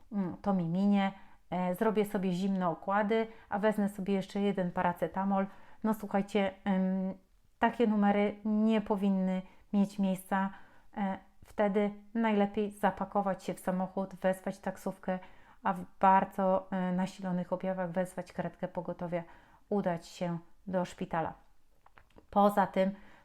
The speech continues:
bardzo ważnym jest objawem uczucie zatrzymania gazów i stolca w jamie brzusznej, czyli nagle macie wrażenie, że tam Wam nic nie pracuje. Puste, takie metaliczne odgłosy,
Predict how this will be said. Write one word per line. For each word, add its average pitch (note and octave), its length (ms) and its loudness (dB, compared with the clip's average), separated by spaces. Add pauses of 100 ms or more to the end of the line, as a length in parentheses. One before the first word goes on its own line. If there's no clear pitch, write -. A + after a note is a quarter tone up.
(100)
bardzo G#3 380 4
ważnym F#3+ 400 0
jest F#3 140 -4
objawem F3+ 520 -2 (320)
uczucie G#3 520 0
zatrzymania F3+ 920 2
gazów F3+ 640 0 (260)
i F#3+ 60 -4
stolca F3 440 -2
w E3 60 -8
jamie F3 280 0
brzusznej, - 500 -8 (400)
czyli A3+ 220 0
nagle F#3 420 2
macie E3 300 -6
wrażenie, D#3+ 540 -2 (280)
że A3 180 -2
tam G#3 220 4
Wam F3+ 240 0
nic F3+ 240 -4
nie E3 100 -2
pracuje. E3 480 -4 (500)
Puste, A3+ 460 0
takie G#3 320 -4
metaliczne G3 880 0 (280)
odgłosy, F#3 720 -2